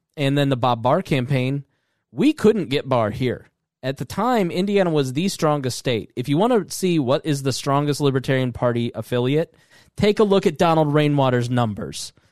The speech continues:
and then you all can chortle my balls, okay? You can suck it, New Hampshire. Because even without an executive director, they're still ha-, they still have the capa-, anybody who ever shit on Sam Goldstein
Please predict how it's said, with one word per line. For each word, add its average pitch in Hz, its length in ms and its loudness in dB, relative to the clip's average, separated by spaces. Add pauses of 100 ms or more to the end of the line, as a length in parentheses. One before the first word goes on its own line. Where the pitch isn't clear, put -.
(340)
and 131 160 -4
then 143 140 2
you 139 140 2
all 127 120 0
can 123 160 -4
chortle 117 320 -2
my 104 140 -2
balls, 98 420 -6
okay? 117 360 -4 (400)
You 110 80 -20
can 107 140 -10
suck 117 320 -6
it, - 80 -14
New 98 100 -10
Hampshire. 101 460 -8 (500)
Because 127 480 0
even 175 380 0
without 160 320 2
an 151 80 -2
executive 127 480 -2
director, 113 580 -2 (100)
they're 123 220 -4
still 143 680 0
ha-, 127 300 0
they 120 140 -2
still 165 260 0
have 139 220 0
the 123 60 -6
capa-, 127 280 -4
anybody 202 320 2
who 156 160 0
ever 180 300 0
shit 180 240 0
on 147 180 0
Sam 139 300 -2
Goldstein 123 680 -2